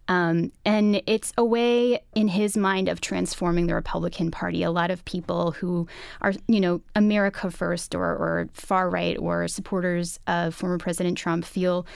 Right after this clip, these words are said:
that the Republican establishment doesn't really represent them, and, and that, um, you know, many elected Republicans don't, aren't doing what they want them to do. So this is a way of trying to overtake the Republican Party, but instead of doing it, um, you know, at the,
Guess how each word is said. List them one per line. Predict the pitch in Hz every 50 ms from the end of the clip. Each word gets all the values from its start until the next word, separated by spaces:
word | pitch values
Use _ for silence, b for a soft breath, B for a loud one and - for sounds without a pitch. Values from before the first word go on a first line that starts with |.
| B B B B B
that | - 196 -
the | - 208 202 196 190 185 180 - - - -
Republican | - 214 208 - 277 262 262 233 214
establishment | 190 - 190 175 175 175 - - 175 170
doesn't | 165 175 170 - 185 -
really | 165 165 165 170
represent | 165 170 170 - 175 165 - 90 87 85 -
them, | - - 87 90 90
and, | 85 - 170 170 - -
and | - 175 170 175 165
that, | 180 170 170 170 - - -
um, | 180 170 165 165 160 160 170 - - - - -
you | 190 190 208
know, | 196 185 175
many | 175 175 180 180 185 180 180 180 180 180
elected | - 180 170 185 185 180 - 180 165
Republicans | 170 - - 180 165 165 165 - 165 156 165 170 160 - - - - - 170 - -
don't, | 196 185 175 - - - -
aren't | 180 202 - 190 -
doing | - 185 180 180 170 170
what | 165 -
they | - 170
want | 170 170 175 170 165
them | - - -
to | 165 -
do. | 175 - 180 175 170 - - B B B B B B B B B
So | - - - 226
this | 202 262 - -
is | 302 254
a | 277 262
way | 220 196 190 190 185 185 185 185
of | - 180 -
trying | - - 190 180 180 180 175 175 170
to | - - - 175 175 170 170 -
overtake | - 208 202 190 190 180 - - - 175 165 165 - 196
the | - 175
Republican | 165 160 - - 170 165 175 - - 175 160
Party, | - - 175 175 165 170
but | 165 190 202
instead | 214 220 - - 277 285
of | 285 240
doing | 202 214 208 202 196 190
it, | 185 185 180 - -
um, | - 180 175 170 165 165 165 165 - -
you | - 196 202
know, | 196 180
at | 170 -
the, | - -